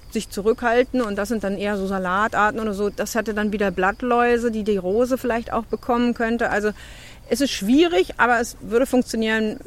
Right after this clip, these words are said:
mit nicht wirklich gleichen Pflanzen, die die gleichen Schädlinge bekommen. Es fällt mir gerade kein klassender Partner ein. Also es wird ja oft Meerrettich auch gerne um Obstbäume gesetzt oder, ähm, es werden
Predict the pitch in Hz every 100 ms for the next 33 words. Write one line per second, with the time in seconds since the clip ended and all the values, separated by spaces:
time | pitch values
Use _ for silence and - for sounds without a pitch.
0 | - - - - 233 233 233 - 185 220
1 | 233 - - - 196 196 233 214 - -
2 | - 208 208 220 202 185 190 170 196 180
3 | 180 185 165 151 170 160 170 - - -
4 | - 214 220 196 202 - 214 208 196 208
5 | 220 202 202 208 190 170 170 180 185 190
6 | 208 - - - - - 214 202 - 196
7 | 226 247 247 233 202 214 - 190 220 220
8 | 202 202 208 233 - - 208 214 202 190
9 | 208 - - 185 190 185 185 185 175 175
10 | 185 170 - 180 185 190